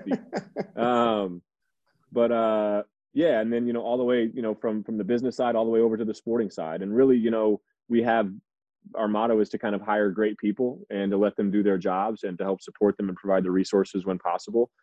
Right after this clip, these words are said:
Speaker 1: Um, and that's no different from Arsenal to the L A Rams to the Denver Nuggets to the Colorado Avalanche. Uh, you know, we, we try to put people in their, in their roles, provide the resources. And, uh, you know,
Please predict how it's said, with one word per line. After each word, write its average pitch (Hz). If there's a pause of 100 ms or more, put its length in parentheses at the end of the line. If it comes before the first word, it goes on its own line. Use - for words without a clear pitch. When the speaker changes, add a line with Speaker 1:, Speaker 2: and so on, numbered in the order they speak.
(280)
Speaker 1:
Um, 95
and 95
that's 98
no 101
different 101
from 92
Arsenal 101
to 98
the 92
L 95
A 92
Rams 98
to 98
the 92
Denver 92
Nuggets 92
to 95
the 95
Colorado 95
Avalanche. 95 (140)
Uh, 90 (420)
you 90
know, 90
we, 92
we 104
try 95
to 92
put 107
people 98
in 92
their, 95
in 92
their 92
roles, 92
provide 92
the 90
resources. 92 (360)
And, 92
uh, 92 (180)
you 110
know, 95